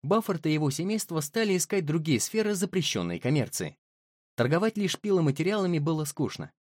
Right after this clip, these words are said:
Эта деятельность слишком сильно зависела от множества рыночных факторов и, что важнее всего, не приносила пачек наличности, притока которой требовала семье. Пэджеты торговали оружием, угоняли машины,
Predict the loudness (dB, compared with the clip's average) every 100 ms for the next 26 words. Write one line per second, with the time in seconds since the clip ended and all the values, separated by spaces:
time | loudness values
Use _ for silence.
0 | -6 -2 0 2 0 0 0 0 -2 -4
1 | 0 0 2 2 2 2 2 2 2 0
2 | 0 0 -2 0 0 2 0 -2 -2 -2
3 | -2 -6 -6 -14 _ 0 0 2 2 2
4 | 2 2 2 0 0 0 0 _ _ 2
5 | 4 4 2 2 2 0 0 -2 -2 -2
6 | -2 -2 -2 -4 -4 -8 -10 _ -4 0
7 | 2 0 -2 -4 -2 -2 0 0 0 -2
8 | -2 -2 -2 -2 -10 _ _ _ _ _
9 | _ 2 4 2 0 2 2 2 2 2
10 | 2 2 2 2 0 -4 -2 4 4 4
11 | 2 2 0 0 2 0